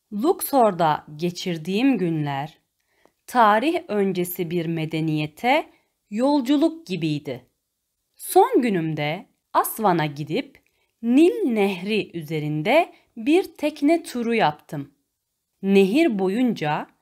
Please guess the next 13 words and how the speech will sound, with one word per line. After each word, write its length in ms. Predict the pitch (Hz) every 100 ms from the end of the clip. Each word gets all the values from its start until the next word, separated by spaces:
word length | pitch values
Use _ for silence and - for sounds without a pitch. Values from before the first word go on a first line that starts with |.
| _ _ _ -
eski 400 | 208 - - 311
yerleşim 800 | 277 208 180 175 175 - 262
yerlerini 960 | 196 165 156 151 151 147 147 214 320 330 _ _ -
ve 400 | 160 160 147 - _ _ -
doğal 540 | 214 262 339 427 349 196
güzellikleri 1080 | 208 208 226 208 202 - 214 247 302 311 _ _ -
gördüm. 580 | 165 151 139 143 135 _ _ _ _ _ _ -
Tur 220 | 359 453
sırasında 1040 | - - 214 165 - 175 160 143 147 175 _ _ _ _
Nil'in 400 | 202 220 226 302
kıyısında 840 | - - 202 185 185 185 185 180 180
çay 280 | - 240 170
içmek 600 | - - 254 381 -